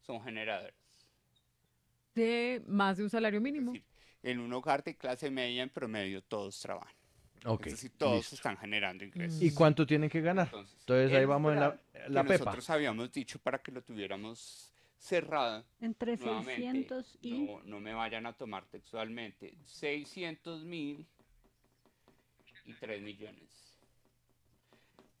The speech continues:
Speaker 1: por persona, ¿sí?
Speaker 3: Ajá.
Speaker 1: Entonces, ¿eso qué significa? Significa que dos punto cinco por seis,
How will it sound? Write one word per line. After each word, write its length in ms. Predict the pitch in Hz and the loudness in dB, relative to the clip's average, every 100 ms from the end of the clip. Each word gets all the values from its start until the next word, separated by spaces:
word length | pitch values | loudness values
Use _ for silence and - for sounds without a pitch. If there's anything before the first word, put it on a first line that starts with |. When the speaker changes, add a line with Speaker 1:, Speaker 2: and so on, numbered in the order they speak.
| - - - | -20 -20 0
Speaker 1:
por 240 | 123 123 | 2 2
persona, 680 | - 139 135 185 139 - - - _ _ _ _ _ _ _ _ | 4 2 2 2 2 2 -6 -16 _ _ _ _ _ _ _ _
¿sí? 340 | - 147 294 - _ | -4 -2 -2 -8 _
Speaker 3:
Ajá. 440 | 87 87 76 87 - _ - - - - - | -6 -6 -4 -6 -8 _ -20 -20 -20 -20 -6
Speaker 1:
Entonces, 540 | 185 180 135 - - - | -6 -2 -4 -4 -14 -6
¿eso 260 | 143 151 | -4 -4
qué 120 | - 135 | -4 -4
significa? 600 | 147 151 - - - - | -2 -4 -4 -6 -6 -8
Significa 680 | - 117 107 - - 117 | -8 -6 -6 -8 -8 -8
que 380 | - 151 131 - _ _ | -6 -2 -2 -4 _ _
dos 240 | 117 110 - | -6 -6 -8
punto 340 | 127 113 127 | -12 -8 -10
cinco 380 | - 156 143 147 | -8 -12 -10 -14
por 220 | 185 180 | -12 -12
seis, 360 | - 175 127 | -8 -6 -6